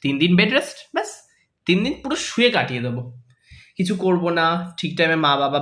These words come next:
ভাই বা বোন এসে ওষুধ খাইয়ে দেবে, খাবার এনে দেবে, আর যদি শরীর খারাপ হ-, বেশি লাগে তাহলে খাবার খাইয়েও দেবে। যেখানে মেয়েদের কথা বলতে গেলে আমরা বাড়িতে নিজের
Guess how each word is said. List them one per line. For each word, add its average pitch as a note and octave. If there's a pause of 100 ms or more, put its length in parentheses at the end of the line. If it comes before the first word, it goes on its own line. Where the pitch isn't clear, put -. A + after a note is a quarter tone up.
ভাই C#3
বা C3+
বোন C3
এসে C3+
ওষুধ C#3 (100)
খাইয়ে C#3
দেবে, C3+ (500)
খাবার D#3+
এনে D#3+
দেবে, D#3
আর C#3
যদি C#3
শরীর G3+
খারাপ D4+
হ-, - (520)
বেশি A4 (100)
লাগে C3
তাহলে D3+ (300)
খাবার B2+
খাইয়েও D#3+
দেবে। C4 (880)
যেখানে C#4
মেয়েদের B3+
কথা C4+
বলতে C4+
গেলে C4 (260)
আমরা A3+ (220)
বাড়িতে F3+
নিজের F3